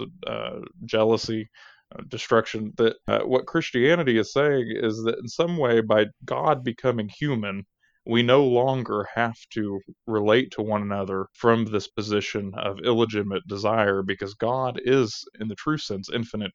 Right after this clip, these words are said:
good, infinite truth, infinite beauty, such that God fulfills all of our lacks, and that we should be able to have, uh, true relationships. I think this is where Jesus is key. This is what Jesus is continually demonstrating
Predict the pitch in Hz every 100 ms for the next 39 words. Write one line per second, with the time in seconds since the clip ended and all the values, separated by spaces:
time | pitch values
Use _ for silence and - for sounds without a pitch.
0 | - 104 95 92 95 95 98 - - 98
1 | 95 110 107 - 101 - 107 104 101 98
2 | - _ _ _ - 120 - 127 113 131
3 | 160 135 - 160 151 139 165 156 127 117
4 | - 143 147 120 110 107 104 131 - -
5 | - 113 107 101 - 127 117 113 104 104
6 | 104 104 - 101 113 107 104 95 _ _
7 | _ - 107 95 143 123 110 131 135 131
8 | 110 - 110 127 147 - 113 104 98 117
9 | 107 95 - 95 - - 214 127 95 107
10 | 117 110 107 113 143 127 107 - 104 -
11 | - 113 - 160 143 107 104 - 160 143
12 | 110 104 101 98